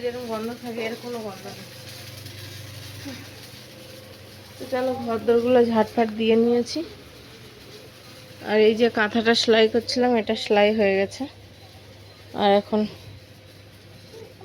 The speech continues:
আর একটা কাঁথা, যেটা করছি। এই যে ওই বসে না থেকে টুকটুক করে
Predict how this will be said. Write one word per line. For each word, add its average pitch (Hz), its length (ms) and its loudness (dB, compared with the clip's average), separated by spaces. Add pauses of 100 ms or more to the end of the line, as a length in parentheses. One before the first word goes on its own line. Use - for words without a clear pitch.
(100)
আর 214 60 4 (100)
একটা - 160 -6 (120)
কাঁথা, 214 260 0 (100)
যেটা 214 240 2 (1500)
করছি। - 380 -2 (1300)
এই 226 160 -6
যে 240 120 -6 (100)
ওই 294 140 0
বসে 277 540 4
না 269 200 4
থেকে 294 320 -2 (1400)
টুকটুক 240 360 -4
করে 233 180 4